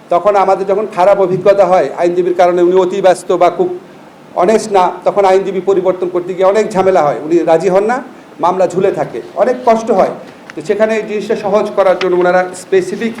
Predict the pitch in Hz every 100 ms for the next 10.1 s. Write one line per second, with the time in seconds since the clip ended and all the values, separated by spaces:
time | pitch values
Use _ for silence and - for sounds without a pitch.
0 | 196 180 202 190 190 190 190 180 170 175
1 | 202 226 - - - - - - 170 196
2 | 190 - 190 190 196 196 190 180 180 185
3 | 180 185 175 170 - - 196 185 226 233
4 | - - 175 170 233 226 226 208 170 -
5 | 165 151 147 147 151 175 175 180 180 175
6 | 233 226 190 220 214 196 196 180 196 -
7 | 170 175 175 175 185 170 175 160 156 151
8 | 190 180 180 208 220 - - - - 202
9 | 226 233 226 220 214 226 220 208 202 196
10 | 208